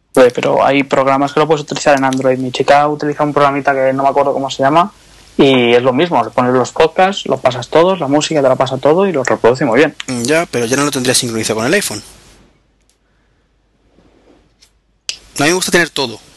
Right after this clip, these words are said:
Speaker 2: sincronizado a la vez. Entonces, si te pillas, digo, bueno, me cojo, eh, pero bueno, el caso es que para el iPad, pues me daba un poquito más lo mismo porque yo la, no pienso escuchar música, no, no lo utilizo para escuchar música. Vídeos sí, pero música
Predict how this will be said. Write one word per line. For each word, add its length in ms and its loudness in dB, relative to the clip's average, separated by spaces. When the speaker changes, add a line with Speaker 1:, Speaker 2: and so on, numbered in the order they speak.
Speaker 2:
sincronizado 580 -4
a 20 -6
la 60 -10
vez. 200 -10
Entonces, 380 -2
si 180 0
te 220 0
pillas, 340 -2
digo, 180 -6
bueno, 140 -4
me 160 -6
cojo, 320 -4
eh, 300 0
pero 140 -2
bueno, 160 -4
el 80 -6
caso 180 0
es 60 -4
que 100 -6
para 140 2
el 120 0
iPad, 220 -6
pues 140 -10
me 120 -4
daba 160 -2
un 60 -8
poquito 280 -8
más 160 -4
lo 80 -4
mismo 260 -4
porque 180 -6
yo 60 -6
la, 140 -2
no 260 -8
pienso 220 -4
escuchar 280 -8
música, 380 -10
no, 240 -14
no 100 -14
lo 60 -10
utilizo 280 -10
para 100 -12
escuchar 280 -10
música. 360 -10
Vídeos 360 -2
sí, 100 -6
pero 160 -10
música 260 -4